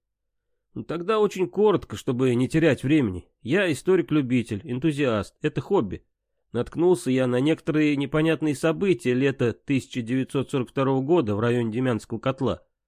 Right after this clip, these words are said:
Точнее, у деревни Починок. Собирая материал, узнал, что вы копали в тех местах, и среди вас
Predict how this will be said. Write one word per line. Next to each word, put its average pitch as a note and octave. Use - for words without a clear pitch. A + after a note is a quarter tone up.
Точнее, C#3+
у B2+
деревни C3
Починок. C#3
Собирая E3
материал, F3
узнал, E3
что D#3
вы E3+
копали F3
в C3
тех D#3
местах, E3
и C3+
среди C#3
вас E3+